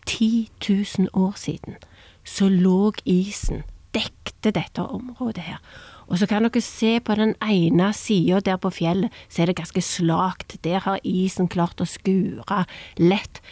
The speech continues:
Men så kommer det en topp, og som stikker opp. Og det er et mye hardere fjell, så det klarte ikke isen å skure vekk like lett. Og når isen da forsvant,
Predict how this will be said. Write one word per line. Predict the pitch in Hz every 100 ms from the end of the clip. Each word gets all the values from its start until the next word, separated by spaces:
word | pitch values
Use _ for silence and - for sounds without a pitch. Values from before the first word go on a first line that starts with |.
| -
Men | - 214
så | - - 294
kommer | 311 220 240 269 240
det | 202
en | 208
topp, | - 294 - - - - - - - - - - - -
og | - 240
som | 233 247
stikker | 233 254 233 220 214
opp. | 220 - - _ - -
Og | 240 -
det | 262 277 285
er | - 240 254
et | 233
mye | 233 202 202
hardere | 233 - 240 180 196 240 247 240
fjell, | 277 254 - - -
så | - 196
det | - 202 -
klarte | 165 - - 185
ikke | -
isen | 185 - 180
å | 175
skure | - - - -
vekk | - - - - _ _ - -
like | 185 180 156
lett. | 135 147 - - - - - - - -
Og | 208
når | 220 -
isen | 277 311 - 254
da | 240
forsvant, | 240 233 - 302 359